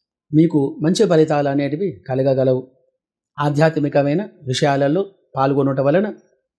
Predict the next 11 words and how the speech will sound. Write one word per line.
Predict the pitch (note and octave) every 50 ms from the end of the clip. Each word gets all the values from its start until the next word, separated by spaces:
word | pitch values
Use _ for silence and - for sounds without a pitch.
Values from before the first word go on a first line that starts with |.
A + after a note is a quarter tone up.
| _ _ _ _ -
మంచి | E3 F3+ F3 E3+ D#3 D#3 - -
అభివృద్ధి | C#3+ D#3 F#3 F#3 F#3+ D#3+ C#3+
అనేది | D#3+ D3 D3 C#3+ C#3 D3 C#3+
మీకు | C3+ C#3 C#3 C#3 D3 C#3 -
కలిగి | C3+ C3+ D3 C#3+ D3 C#3 C#3+
ఉంటుంది. | C#3 C#3 C#3+ D3 E3+ G3+ - - _ _ _ _ _ _ _ _ -
సంఘంలో | - - C#3+ C#3 C3+ C#3 C#3+ C#3+ D3+ F#3+ G#3+ - - _ _ - C3 B2
గౌరవ | C3+ D#3 F3+ G3+ G3
మర్యాదలు | F3 D#3+ D3+ D#3 D3+ C#3+ C#3 C3+ C#3 C#3 E3 D3+ A#2+ B2 -
కలిగి | - C3 C#3 C#3
ఉండగలవు. | C#3 C3+ C3+ C3 C3 B2+ C3 C3 B2 B2